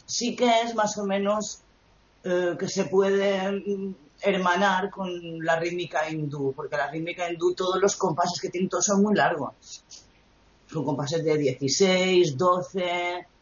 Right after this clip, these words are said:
de diez, de, de, de muchos tiempos, ¿no?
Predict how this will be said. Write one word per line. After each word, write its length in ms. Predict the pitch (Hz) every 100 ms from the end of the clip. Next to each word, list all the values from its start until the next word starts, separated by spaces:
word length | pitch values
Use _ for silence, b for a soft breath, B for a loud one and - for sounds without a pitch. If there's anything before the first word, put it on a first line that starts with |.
| B B B
de 100 | 113
diez, 880 | 156 180 185 180 170 170 170 175 - _ _ _ _ _ _ _ _ _
de, 360 | 156 143 147 143
de, 420 | 143 131 131 120 120
de 180 | - 143
muchos 360 | 151 165 147 -
tiempos, 580 | 175 165 160 135 123 123
¿no? 300 | 131 175